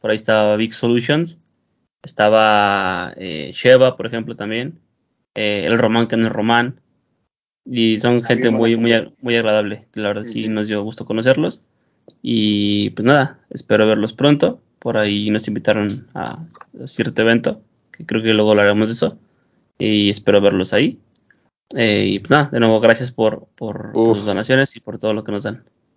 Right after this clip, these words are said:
Speaker 2: Oye, en Chismecito Rico, platicaremos de esto. Este, Bretón.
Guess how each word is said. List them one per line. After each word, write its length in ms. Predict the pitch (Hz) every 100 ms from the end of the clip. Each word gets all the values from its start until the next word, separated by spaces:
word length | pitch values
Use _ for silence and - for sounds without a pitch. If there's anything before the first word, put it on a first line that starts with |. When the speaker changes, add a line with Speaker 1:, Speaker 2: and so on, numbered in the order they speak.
| _ _ _ _ _
Speaker 2:
Oye, 180 | 135 151
en 60 | 139
Chismecito 540 | - 123 117 135 131
Rico, 340 | 131 127 107 -
platicaremos 520 | 110 - 120 123 117
de 60 | 113
esto. 140 | - _ - - _ _ _ -
Este, 920 | 131 117 - 117 117 113 113 110 104 _ _ _ _ _ _ _ _
Bretón. 360 | 123 110 131